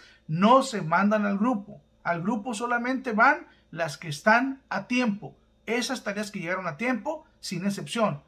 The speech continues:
estando bien, claro, por supuesto, todas van a tener el máximo, la máxima puntuación. Las que envíen un día después, las que envíen más tarde, ya tienen otra valoración y eso se va a ver reflejado en su calificación.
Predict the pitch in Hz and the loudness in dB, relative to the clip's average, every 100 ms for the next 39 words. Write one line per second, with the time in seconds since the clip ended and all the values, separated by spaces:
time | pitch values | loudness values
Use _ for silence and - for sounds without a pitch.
0 | _ 156 147 160 190 196 175 214 - 151 | _ -14 -8 -6 -4 -4 -2 -4 -2 -2
1 | 202 202 151 - 208 202 254 - - _ | -2 -2 -12 -8 -6 -4 -6 -10 -16 _
2 | - 233 254 202 226 226 214 190 196 196 | 0 2 2 2 0 0 -2 -4 -2 -2
3 | 185 - 196 196 196 - 156 165 - 196 | -2 -4 -2 -2 -4 -6 -6 -4 -4 -6
4 | 160 170 156 156 170 143 - - - 185 | -6 -8 -10 -10 -10 -10 -14 -20 -4 -2
5 | 151 202 175 202 294 285 269 262 247 202 | -2 -4 -2 0 0 0 0 2 2 0
6 | - 196 156 - _ _ _ _ _ 156 | -4 -4 -4 -6 _ _ _ _ _ -8
7 | 147 175 170 233 277 262 226 - 208 226 | -6 -6 -4 -2 0 0 0 4 4 4
8 | 311 - _ 160 165 165 208 208 196 185 | -8 -14 _ -4 -4 -2 0 0 0 -2
9 | 185 185 180 180 - 202 147 - 160 156 | -4 -4 -4 -6 -4 -4 -4 -8 -8 -6
10 | 147 214 202 170 185 202 170 143 147 147 | -6 -6 -2 0 0 -2 -6 -6 -6 -8
11 | - 175 165 196 196 226 190 | -8 -8 -6 -6 -6 -4 -4